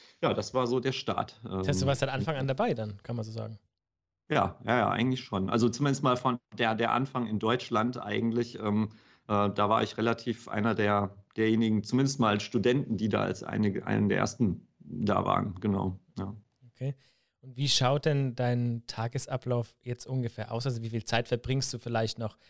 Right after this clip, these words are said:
Speaker 2: tatsächlich hinterm Computer und gibst, also entwickelst Modelle oder anderes selbst oder wie viel Zeit geht auch fürs Team drauf oder für deine ganzen Firmen, die du mitgegründet hast und wo du mit drin bist?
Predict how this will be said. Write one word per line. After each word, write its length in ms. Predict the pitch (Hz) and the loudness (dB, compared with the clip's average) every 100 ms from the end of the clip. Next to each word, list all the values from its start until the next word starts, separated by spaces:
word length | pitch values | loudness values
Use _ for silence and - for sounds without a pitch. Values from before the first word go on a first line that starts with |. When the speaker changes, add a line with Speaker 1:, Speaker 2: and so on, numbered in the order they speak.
| _ | _
Speaker 2:
tatsächlich 400 | - 120 117 127 | -6 -2 -2 -2
hinterm 260 | 139 123 123 | -2 -2 -2
Computer 640 | 120 117 120 123 180 190 _ | -6 -8 -6 0 0 0 _
und 160 | 127 117 | -8 -4
gibst, 420 | 127 - - - | -4 -6 -10 -20
also 240 | - 120 117 - | -14 -12 -12 -8
entwickelst 440 | 131 131 131 - | -2 -2 -2 -2
Modelle 320 | 123 120 139 | -2 0 2
oder 160 | 123 113 | 2 0
anderes 380 | 120 117 110 - | -4 -4 -4 0
selbst 340 | 131 160 - | 0 0 -4
oder 200 | 123 117 | -6 -6
wie 60 | 120 | -6
viel 180 | 120 | -8
Zeit 240 | 113 117 113 | -4 -4 -4
geht 100 | 113 | -8
auch 100 | 110 | -12
fürs 300 | - 120 - | -10 -8 -6
Team 260 | - 160 | -4 -2
drauf 300 | 151 139 139 | 0 -2 -2
oder 140 | 120 123 | -2 -6
für 80 | 120 | -4
deine 180 | 117 | -6
ganzen 380 | 113 113 - 113 - - _ | -4 -4 -4 -6 -8 -20 _
Firmen, 360 | _ - 143 165 | _ 0 2 2
die 60 | 156 | 2
du 80 | |
mitgegründet 640 | 143 143 143 131 143 143 143 | 2 0 -2 -2 0 0 -2
hast 160 | - | -4
und 80 | 131 | -4
wo 60 | 127 | -2
du 80 | |
mit 220 | 127 123 - | -4 -4 -4
drin 180 | 139 | -4
bist? 340 | 151 156 - | -4 -6 -8